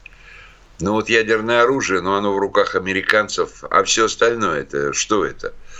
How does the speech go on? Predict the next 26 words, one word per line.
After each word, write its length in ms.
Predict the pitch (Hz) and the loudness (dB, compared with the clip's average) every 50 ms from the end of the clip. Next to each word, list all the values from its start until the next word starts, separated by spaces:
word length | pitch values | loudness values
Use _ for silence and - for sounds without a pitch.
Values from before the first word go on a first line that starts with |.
| - - - - - - - - | -16 -16 -16 -16 -18 -18 -12 -4
И 60 | - 98 | 0 2
вот 180 | 110 120 117 - | 2 2 2 2
смотрите, 500 | 123 120 - 120 131 135 127 95 92 95 | 2 2 2 2 2 0 -2 -2 -2 -2
с 140 | - - - | 0 2 2
Ф 120 | 117 107 | 2 2
шестнадцать 680 | - - 117 113 107 123 131 127 104 - - 85 - - | 0 0 0 0 0 2 4 2 2 2 -2 -8 -10 -10
ведь 300 | 82 82 78 71 - 69 | -10 -10 -10 -10 -12 -2
во 180 | 73 85 101 - | 0 2 2 2
что 240 | - - 127 117 104 | 2 0 0 0 0
уперлись, 800 | 95 92 90 - - 90 82 76 73 71 69 65 - - - - - - _ - _ - _ _ - | -2 -4 -4 0 0 0 2 0 -2 -4 -6 -6 -6 -10 -12 -14 -20 -20 _ -20 _ -20 _ _ -4
почему 400 | 101 - - 120 127 127 123 110 | 0 2 2 2 2 0 -2 -4
не 160 | 90 87 82 | -4 -6 -2
дают? 560 | 78 87 87 87 85 76 69 65 - - - _ _ - - - - - - - - - - - - - - - - - - - - - - | 2 2 2 2 2 -2 -6 -10 -12 -18 -20 _ _ -20 -20 -20 -20 -20 -20 -20 -20 -20 -20 -20 -20 -20 -20 -20 -20 -20 -6 -6 -6 -4 -2
А 120 | - 73 | -4 -4
дело 240 | 73 87 104 113 110 | -2 0 0 0 0
в 80 | 104 - | 0 0
том, 180 | - 120 113 | -2 -2 -2
что 200 | 101 - - 123 | -2 0 2 2
эти 180 | 120 120 113 110 | 2 2 0 -2
самолёты 600 | 107 - - 107 107 107 110 117 123 117 - 113 | -2 -2 -2 0 2 2 2 2 0 0 -2 -2
нужно 340 | 104 104 107 98 98 104 104 | -2 -2 -4 -2 -4 -4 -4
держать 500 | 95 101 101 95 92 107 113 107 101 101 | -2 -2 0 2 2 2 2 2 0 -4
на 260 | 98 98 101 98 95 | -2 0 2 2 4
аэродромах 580 | 95 95 92 98 95 90 101 107 104 101 92 - | 4 4 4 4 4 4 2 0 0 0 -4 -2
сопредельных 760 | - 101 - - 95 95 95 87 92 90 87 85 85 78 - | -4 -4 -4 -2 -4 -4 -2 0 -2 -2 -2 -2 -4 -2 -2
стран. 380 | - - - 71 65 64 55 | -2 0 2 2 2 0 -2